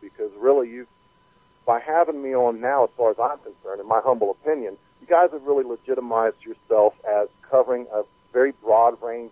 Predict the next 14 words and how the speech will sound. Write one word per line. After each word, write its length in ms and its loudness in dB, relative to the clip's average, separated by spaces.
of 80 -16
topics 380 -2
right 260 -6
now. 300 -10
I 40 -4
mean, 160 -4
I've 220 2
seen 120 -10
almost 280 0
anything 320 -10
and 100 -2
everything 480 -2
come 140 -6
across 380 0